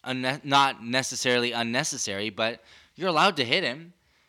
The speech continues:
That kind of hit, maybe it's a judgment call saying, "That's too much at that point," which I would say,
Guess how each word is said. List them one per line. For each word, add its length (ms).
That 320
kind 260
of 60
hit, 260
maybe 460
it's 200
a 320
judgment 460
call 220
saying, 380
"That's 240
too 160
much 260
at 100
that 220
point," 420
which 300
I 160
would 180
say, 420